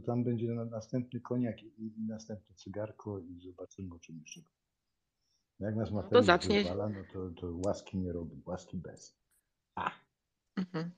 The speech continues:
Speaker 2: Czyli zacznie
Speaker 1: To
Speaker 2: zapowiada
Speaker 1: dzie-
Speaker 2: się kolejna część, e, na, wieczoru. E, dziękuję ci, Max, za udział.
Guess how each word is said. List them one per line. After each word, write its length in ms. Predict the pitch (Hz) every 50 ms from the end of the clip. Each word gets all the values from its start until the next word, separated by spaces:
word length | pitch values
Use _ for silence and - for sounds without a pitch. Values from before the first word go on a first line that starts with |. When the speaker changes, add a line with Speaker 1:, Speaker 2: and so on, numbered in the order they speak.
| _ - - -
Speaker 2:
Czyli 200 | - 220 226 220
zacznie 260 | 208 247 240 214 269 247
Speaker 1:
To 40 |
Speaker 2:
zapowiada 400 | 226 233 226 220 202 220 220 226 220
Speaker 1:
dzie- 60 | 214
Speaker 2:
się 220 | - 214 202 202 196
kolejna 500 | - 208 196 202 208 202 202 196 190 185
część, 520 | - - 185 185 196 - - - - -
e, 360 | - - 190 175 175 175 170 165
na, 260 | 170 170 - - 180
wieczoru. 540 | 170 190 180 - 160 151 165 180 214 247 - - - - - - _ _ _ _ _ _ _ _ 175
E, 360 | 180 185 180 170 175 175 160 165 175 165 - - 175 - - - - - 180 175 - - - - - - 180
dziękuję 460 | 175 202 196 196 - 208 202 185 180
ci, 140 | - - 175
Max, 320 | 175 175 170 - - -
za 340 | 180 170 180 185 180 175 -
udział. 580 | - 170 185 165 185 170 165 190 220 262 254